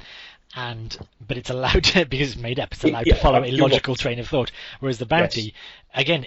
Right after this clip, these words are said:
Speaker 1: it's, it's very hard to give it a credible motive to Christian. He's, he's, it's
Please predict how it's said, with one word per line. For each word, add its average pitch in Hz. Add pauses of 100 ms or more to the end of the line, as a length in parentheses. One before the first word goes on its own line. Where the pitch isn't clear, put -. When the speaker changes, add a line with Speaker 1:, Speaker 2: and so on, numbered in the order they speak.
(120)
Speaker 1:
it's, - (440)
it's -
very 214
hard 151
to 123
give 143
it 143
a -
credible 139
motive 127
to -
Christian. 95
He's, 123
he's, 139
it's -